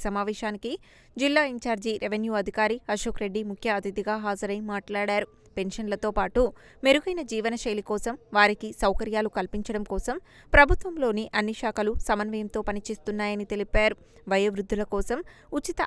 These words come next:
ఆశ్రమం నిర్మించడానికి స్థల కేటాయింపు జరిగిందని తెలిపారు. అదేవిధంగా తల్లిదండ్రులను చూసుకోవాల్సిన బాధ్యత వారి పిల్లలదేనని,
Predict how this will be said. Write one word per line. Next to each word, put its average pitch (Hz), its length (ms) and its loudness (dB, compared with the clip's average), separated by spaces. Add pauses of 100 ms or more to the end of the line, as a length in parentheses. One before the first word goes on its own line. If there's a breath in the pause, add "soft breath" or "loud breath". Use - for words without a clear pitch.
(120)
ఆశ్రమం 226 420 0
నిర్మించడానికి 214 680 -2 (180)
స్థల 202 320 2
కేటాయింపు 214 560 0
జరిగిందని 208 480 -2
తెలిపారు. 208 460 2 (260)
అదేవిధంగా 208 560 4 (420 loud breath)
తల్లిదండ్రులను 285 720 2
చూసుకోవాల్సిన 214 640 -4 (100)
బాధ్యత 202 320 0 (280)
వారి 214 260 6
పిల్లలదేనని, 208 680 0